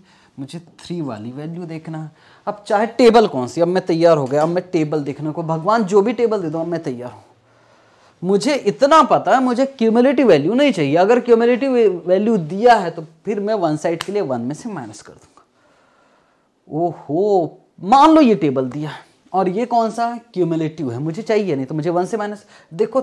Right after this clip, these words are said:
थ्री कितना दिख रहा है सर? ये दिख रहा है थ्री, पॉइंट नाइन नाइन एट सेवन,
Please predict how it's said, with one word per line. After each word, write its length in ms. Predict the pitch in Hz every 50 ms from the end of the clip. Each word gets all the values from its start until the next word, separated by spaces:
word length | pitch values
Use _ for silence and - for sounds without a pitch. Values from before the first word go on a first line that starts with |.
| 254 -
थ्री 200 | - - 226 226 202
कितना 340 | - 160 135 - 127 120 113
दिख 220 | 104 113 - -
रहा 100 | 120 123
है 80 | 123 117 _ - - - _ -
सर? 200 | - - 208 190
ये 220 | 180 170 190 175
दिख 200 | 135 123 - -
रहा 100 | 117 117
है 60 | -
थ्री, 280 | - - - - - - _ _ _ _ _ _ _ _ _ -
पॉइंट 280 | 170 180 196 208 196 180
नाइन 300 | 165 160 160 165 180 180
नाइन 260 | 185 185 208 214 202 -
एट 220 | 135 131 127 -
सेवन, 300 | - - - 95 82 -